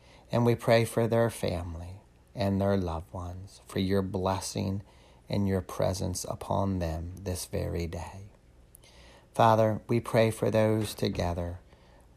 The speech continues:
Together we pray for those who are hurting, those who are scared, those who are afraid, those who are lost, those who don't know you, those who don't want nothing to do with you, Father. We pray,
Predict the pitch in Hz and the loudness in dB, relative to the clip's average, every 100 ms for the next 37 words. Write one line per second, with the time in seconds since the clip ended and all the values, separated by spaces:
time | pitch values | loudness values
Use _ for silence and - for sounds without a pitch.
0 | - - 101 98 107 113 107 107 - 98 | -8 -2 0 4 4 4 2 -2 0 0
1 | 95 - 98 95 95 92 98 98 95 - | 0 -2 -2 0 0 0 -2 0 -2 -2
2 | 90 85 85 85 85 - - - - - | -4 -4 -6 -8 -10 -16 -20 -20 -20 -20
3 | - 110 107 104 - 104 95 - - - | -2 2 4 2 0 -2 -2 -4 -6 -4
4 | 87 85 87 87 92 - - - - - | -4 -4 -8 -10 -16 -20 -20 -20 -12 0
5 | 104 107 104 110 107 98 95 - - 98 | 4 4 2 0 2 2 2 -2 0 2
6 | 95 95 95 95 - - - - 110 113 | 2 0 -2 -4 -12 -20 -10 2 4 6
7 | 113 - 113 101 92 90 92 92 90 87 | 4 0 0 2 0 0 2 2 0 -4
8 | - 107 101 104 101 - 101 - 98 101 | -2 4 4 4 0 -2 -4 0 0 0
9 | - 98 98 95 92 92 92 90 98 - | -2 -2 0 0 -2 -4 -4 -4 -8 -16
10 | - - - - - 110 113 - 117 107 | -20 -20 -20 -8 2 4 4 2 2 4
11 | 107 110 110 113 110 101 107 104 107 101 | 2 2 0 0 0 0 0 0 -2 0
12 | 104 98 92 85 90 87 - 92 90 104 | 0 0 -2 -6 -8 -8 -8 -8 -8 -10
13 | 107 - - - - - - - - 120 | -14 -18 -20 -20 -20 -20 -20 -20 -4 0
14 | 113 - 113 107 95 | 0 2 6 6 4